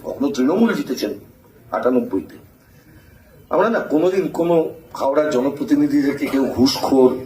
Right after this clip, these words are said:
ইত্যাদি ইত্যাদি আমাদের বলতে হয়নি। অম্বিকাবাবু ছিলেন, বিক্রমবাবু ছিলেন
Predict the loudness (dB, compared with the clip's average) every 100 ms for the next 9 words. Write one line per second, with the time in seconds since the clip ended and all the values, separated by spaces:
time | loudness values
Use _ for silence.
0 | -14 -18 -18 -8 -4 0 2 2 2 2
1 | 2 2 0 -2 -4 -6 -12 -12 -14 -18
2 | -18 -18 -20 -20 -4 0 2 4 4 4
3 | 0 -2 -2 -4 -10 -20 -20 -20 -8 -4
4 | 2 4 6 4 2 -2 -6